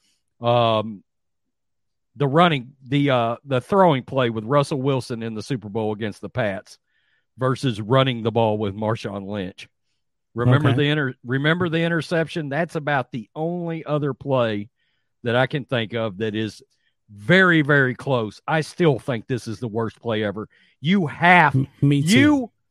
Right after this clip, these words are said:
Speaker 1: you have to. It, look, I don't care if Dak has got a noodle arm. Let's say he's got a noodle arm. Maybe his shoulder's sore.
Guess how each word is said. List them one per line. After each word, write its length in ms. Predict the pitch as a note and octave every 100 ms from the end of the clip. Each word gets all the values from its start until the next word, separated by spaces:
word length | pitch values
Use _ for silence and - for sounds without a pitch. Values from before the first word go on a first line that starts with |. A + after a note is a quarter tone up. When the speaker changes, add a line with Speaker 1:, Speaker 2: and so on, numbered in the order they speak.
| _ -
Speaker 1:
you 420 | D#3+ D4+ D#4 G3 _
have 600 | - G#3 C#4+ C#4 - -
to. 440 | B3 A#3+ D3 G#2+ _
It, 240 | F#3+ G3 G#3
look, 280 | B3+ F#3 G3+
I 100 | C4+
don't 220 | C4+ -
care 440 | B3 A3+ A3+ G3+ _ _ _ -
if 220 | D3+ B2+
Dak 320 | D3+ A3 A#3
has 140 | F#3+ C3
got 200 | F#3+ D#3
a 60 |
noodle 480 | C#3 E3+ A#3 G#3+ D#3+
arm. 420 | F#3 D#3+ A#2 G2+ - _ _ _ -
Let's 260 | D#3 C4+ -
say 340 | B3+ C4 B3
he's 200 | G3 F3+
got 200 | F#3+ F3
a 40 |
noodle 400 | D#3+ E3+ D3+ C#3+
arm. 420 | A3+ B3+ B3 A3+ - _ _ _ -
Maybe 300 | F3 G#3 D#3+
his 160 | D#3
shoulder's 520 | - B3+ C4 B3 A#3+ -
sore. 440 | A#3+ A#3 A3+